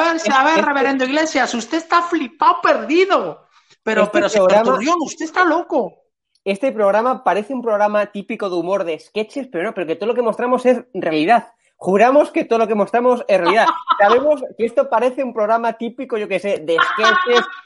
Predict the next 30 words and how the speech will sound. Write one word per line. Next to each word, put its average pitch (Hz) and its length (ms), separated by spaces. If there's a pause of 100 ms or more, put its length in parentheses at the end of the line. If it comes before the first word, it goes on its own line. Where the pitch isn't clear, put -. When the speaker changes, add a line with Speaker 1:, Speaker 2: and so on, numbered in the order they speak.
Speaker 2:
de, 190 140
de 190 120
José 196 300
Mota. 196 280
No, 196 140
no, 220 60
no. 196 160 (220)
Pero 196 140
es 190 60
que 254 80
esto 277 140
es 294 40
realidad. 240 400
Esto 254 200
no, 254 200
no 220 100
es 254 60
un 277 80
programa 240 280
de 190 80
risa, 254 280
no 196 80
es 262 40
un 330 80
programa 240 240
de 202 60
humor. 208 320 (160)
Es 226 180
un 254 120
programa 254 400